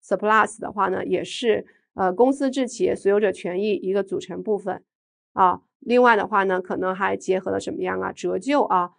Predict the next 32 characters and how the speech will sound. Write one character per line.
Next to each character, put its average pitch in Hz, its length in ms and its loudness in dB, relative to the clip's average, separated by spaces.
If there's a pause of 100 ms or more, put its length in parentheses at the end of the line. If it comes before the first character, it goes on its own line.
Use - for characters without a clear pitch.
(220)
呃， - 280 -2 (120)
也 185 120 4
是 220 140 -8
一 - 20 -2
个 196 80 0
差 208 200 -2
错 226 140 -2
更 208 180 0
正 208 240 -2
来 170 100 -8
考 160 200 -8
察 170 280 -6
大 185 180 0
家 175 300 -6 (420)
啊。 180 160 0
所 233 160 0
以 247 80 4
说， 262 260 2 (220)
呃， 185 160 0
像 254 240 2
这 294 100 0
样 269 200 2
的 196 180 0
题 - 220 -4
目 214 180 2
啊， 180 280 2
我 185 100 -2
们 180 80 -6
说 202 100 -4
在 214 160 0
编 240 220 0
制 262 280 -2